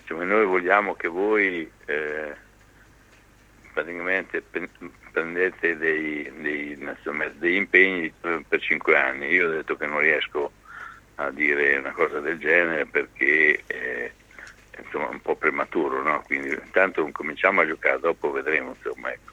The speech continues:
mi spiego, ecco. Cioè, non vuoi fare una figuraccia, ecco, no? Mentre quando, per esempio, abbiamo preso la C, la C due, abbiamo detto, "Noi in cinque anni andiamo in B", e lì eravamo, insomma,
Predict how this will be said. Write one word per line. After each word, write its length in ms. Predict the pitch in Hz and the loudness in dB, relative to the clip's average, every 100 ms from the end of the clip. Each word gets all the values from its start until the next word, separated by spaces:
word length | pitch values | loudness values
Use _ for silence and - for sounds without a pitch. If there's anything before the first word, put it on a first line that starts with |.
| - | -16
mi 80 | - | -16
spiego, 320 | - 67 - - - | -6 -6 -6 -18 -20
ecco. 240 | - - - - - - - - | -18 -18 -20 -20 -20 -18 -18 -18
Cioè, 160 | - 87 | -2 0
non 100 | 87 | 4
vuoi 160 | 98 92 | 4 4
fare 120 | 85 | 0
una 100 | 78 | -4
figuraccia, 600 | - 80 80 71 - 67 | -6 -6 -4 -4 -4 -6
ecco, 200 | 67 - - - - | -6 -10 -20 -20 -18
no? 160 | 60 - - - - - - - | -18 -18 -20 -20 -20 -20 -20 -6
Mentre 320 | 101 120 110 101 | 0 0 0 0
quando, 320 | 98 92 87 | 0 0 -4
per 120 | 87 | -4
esempio, 280 | 92 92 87 | -2 0 -2
abbiamo 260 | 82 85 80 | -2 -4 -2
preso 280 | 98 85 | -2 -2
la 140 | 82 80 | -4 -4
C, 360 | - 80 73 76 - - - - | -6 -8 -8 -10 -18 -20 -20 -6
la 120 | 78 | -4
C 200 | - - | 0 -2
due, 320 | 104 101 90 | 0 2 2
abbiamo 320 | 80 85 90 90 | 4 2 0 -2
detto, 420 | 82 76 - - - - - - - - | -2 -4 -8 -14 -14 -20 -20 -20 -18 -6
"Noi 340 | 113 120 90 | 0 2 2
in 80 | 82 | 4
cinque 380 | 113 95 - 107 | 4 4 6 6
anni 400 | 113 110 113 - | 6 2 -4 -6
andiamo 360 | 85 85 98 85 | -6 -2 -2 -2
in 140 | 80 | -6
B", 320 | 73 65 78 - - | -6 -6 -8 -10 -14
e 80 | - | -8
lì 260 | 87 92 80 | -2 0 0
eravamo, 580 | 80 76 80 78 76 73 | -2 -2 -2 -4 -8 -6
insomma, 440 | 82 76 69 71 | -4 -4 -4 -6